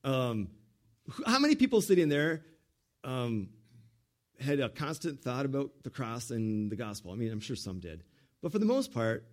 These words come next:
they're happy living their life without God. That's the ungodly. So we're without strength. We're simply living our life without God. Jesus died for us. Verse seven, "For scarcely for a righteous man will one die." I mean, we'll give our life for another, but hopefully they're a decent person.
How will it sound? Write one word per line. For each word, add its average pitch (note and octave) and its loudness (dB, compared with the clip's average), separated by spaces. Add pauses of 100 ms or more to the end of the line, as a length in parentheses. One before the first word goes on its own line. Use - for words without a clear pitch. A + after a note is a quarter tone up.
(120)
they're F#3+ 0
happy F3 0
living B2+ 4
their A#2 0
life A2 -2
without A2+ -4
God. C#3 -6
That's B2 -8
the C#3+ -6
ungodly. B2 -4 (280)
So F3+ 6
we're D3+ 8
without A2+ 0
strength. E3+ 0
We're A#2+ 0
simply C#3+ 2
living A#2 4
our G#2+ 0
life A#2 0
without - -8
God. F3+ 0 (160)
Jesus B2 -4
died D3+ -2
for D#3 0
us. D#3+ -2
Verse A#2+ -4
seven, D#3+ 2 (220)
"For D3+ 2
scarcely F#3+ 2
for D#3 2
a C#3 4
righteous D#3+ -2
man F#3 2
will C#3+ 4
one C3 4
die." A2 2 (1040)
I A#2+ -6
mean, A2+ 0 (640)
we'll D#3+ 6
give G3+ 6
our F#3 6
life D#3 2
for D3 2
another, C#3 4
but A2+ 0
hopefully A#2+ -2
they're G2+ 0
a G2+ -2
decent A2+ -6
person. G2+ -4